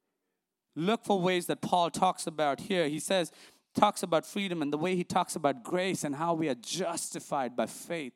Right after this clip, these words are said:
and faith alone. Don't allow anyone to put you under bondage by telling you the law. You got to follow the law, and there are our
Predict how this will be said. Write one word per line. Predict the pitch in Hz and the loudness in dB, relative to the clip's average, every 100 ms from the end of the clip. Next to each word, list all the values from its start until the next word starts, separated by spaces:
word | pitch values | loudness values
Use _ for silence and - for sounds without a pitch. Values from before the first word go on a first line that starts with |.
| _ _ _ _ - | _ _ _ _ -12
and | 107 | -12
faith | - 123 110 | -6 -4 -2
alone. | 98 110 101 90 - _ _ _ _ _ _ _ _ _ _ - | -2 -2 -4 -8 -14 _ _ _ _ _ _ _ _ _ _ 0
Don't | 170 | 2
allow | 160 151 165 170 | 2 -2 2 2
anyone | 143 143 147 147 139 | 2 2 2 0 -2
to | 139 | -6
put | - 160 - | -4 -4 -2
you | 131 | 0
under | 127 113 | 2 0
bondage | 113 143 147 139 117 - | 0 0 0 0 -4 -6
by | 117 | -8
telling | 107 - 147 143 | -8 -6 -6 -4
you | 131 120 | -4 -4
the | 113 | -2
law. | 107 110 131 143 135 120 107 _ _ _ | -4 0 2 4 2 0 -2 _ _ _
You | 127 123 | -8 -6
got | - 151 143 - | 0 0 0 -6
to | |
follow | 113 147 135 131 | -8 -2 0 0
the | 117 | 0
law, | 110 113 131 127 113 | 0 2 2 2 0
and | 113 120 | -2 -2
there | 120 | 0
are | 120 117 - | 2 0 0
our | 123 | -2